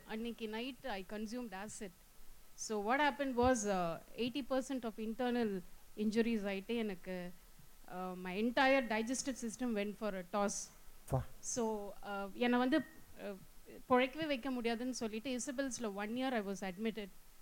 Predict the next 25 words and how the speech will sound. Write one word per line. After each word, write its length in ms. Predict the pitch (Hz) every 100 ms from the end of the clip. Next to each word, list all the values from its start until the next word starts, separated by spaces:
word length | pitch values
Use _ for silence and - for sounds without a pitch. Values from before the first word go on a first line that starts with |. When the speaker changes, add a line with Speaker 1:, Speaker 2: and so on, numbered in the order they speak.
| - - - - -
Speaker 1:
And, 360 | 226 226 214
uh, 220 | 208 196
அதுக்கப்புறம் 560 | - 226 233 247 269 302
அம்மா 420 | 240 254 269 285
and 180 | 233 226
அப்பா, 240 | 208 202 254
they 200 | 240 240
took 100 | 247 262
me 140 | 285
to 100 | 247
a 220 | 240 214 220
very 160 | 247 220 -
leading 280 | 226 254 262 233
surgeon. 380 | 208 214 220 269 - - - - - -
அவர் 260 | - 226 240
வந்து, 240 | 233 269
"ஃபிஃப்டி 300 | 302 285 -
பர்சன்ட் 480 | 330 302 294 311 285
chances 440 | 240 240 247 277 233
of 120 | 226 -
survival, 420 | 214 226 226 247
அவங்க 340 | 247 196 196 185 - -
திருப்பி 280 | - 247 277
வரமாட்டாங்க. 680 | 220 240 269 240 233 226 240 - - - - - - - - 214
Uh, 200 | 220